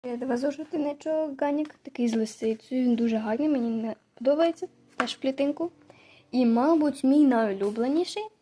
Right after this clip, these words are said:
такий м-, водяний. Мені, ну, він такий гарний, такий блакитний, в стилі літа. Буде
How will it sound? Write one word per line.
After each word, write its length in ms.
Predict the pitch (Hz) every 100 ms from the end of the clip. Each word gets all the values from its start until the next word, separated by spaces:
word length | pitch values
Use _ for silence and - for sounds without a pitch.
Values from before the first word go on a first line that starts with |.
| _
такий 640 | - - 247 285 330 - _ _ _ _ _ _ _ _ _ _ _ -
м-, 320 | 247 240 240
водяний. 760 | 233 254 240 247 208 180 - - _ -
Мені, 640 | 233 233 262 294 277 262 - -
ну, 120 | 359
він 200 | 415 392
такий 240 | 370 349
гарний, 500 | 339 330 330 320 277
такий 400 | 269 - 233 240 - _ _ _ -
блакитний, 920 | 214 196 - 294 302 - 220 208 - - - - -
в 40 | -
стилі 460 | - 294 277 269
літа. 400 | 262 269 - 196 - _ _ _ _ _ _ _ _ _ _ _ _ _
Буде 360 | 247 226 208